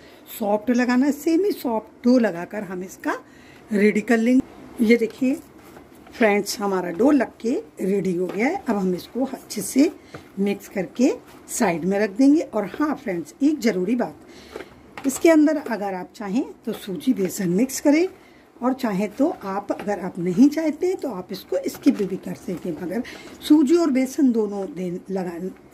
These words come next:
यूज़ करने से इस नाश्ते का taste बहुत अच्छा आता है। अब हम इस डो को set करने के लिए थोड़ी देर छोड़ देंगे। अब चलते हैं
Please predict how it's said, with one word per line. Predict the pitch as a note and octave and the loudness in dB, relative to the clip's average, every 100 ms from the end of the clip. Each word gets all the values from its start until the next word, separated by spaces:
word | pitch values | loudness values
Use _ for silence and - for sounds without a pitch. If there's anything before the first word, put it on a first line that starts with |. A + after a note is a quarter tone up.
| - | 4
यूज़ | A#3 A#3 | 4 4
करने | - F#3 F#3 | -2 -2 -2
से | F3+ C#4 A#4 - - - F4 | 0 -2 -2 -8 -20 -8 -4
इस | D4+ | 0
नाश्ते | B3 F#3+ - B3+ | 0 0 -2 -4
का | C4+ | -2
taste | C4+ A3+ A3+ - | 0 2 2 -2
बहुत | F#3 F3 A3 - - - - - - | -4 -2 -2 -2 -6 -20 -20 -14 -10
अच्छा | F#3+ - | -8 -8
आता | F#3 F#3 A3+ | -8 -6 2
है। | C#4+ | 2
अब | C#4+ B3+ A#3 | 2 2 4
हम | C#4 C4 | 4 4
इस | G3+ | -2
डो | D#3 F#3 - | -2 -2 -2
को | A3 G#4+ - - - - - - - - - | -2 -2 -6 -20 -20 -20 -20 -20 -20 -16 -10
set | - A#3+ A3+ | 0 0 2
करने | G#3+ F#3 | -2 0
के | F3+ F#3 | -2 -4
लिए | F3+ B3 C#5+ - | -2 -2 -2 -4
थोड़ी | A#3 F#3 | -2 -2
देर | E3 G#3+ A4+ - - - | 0 0 0 -6 -20 -16
छोड़ | - G3 F#3+ | -6 -4 0
देंगे। | A3+ C#4 G4+ C#5+ - - - | 6 6 4 -2 -10 -20 -10
अब | B3+ G#3 | -6 -4
चलते | A3+ F#3+ - | -4 -4 -4
हैं | G3+ G#3+ - | -2 -2 -2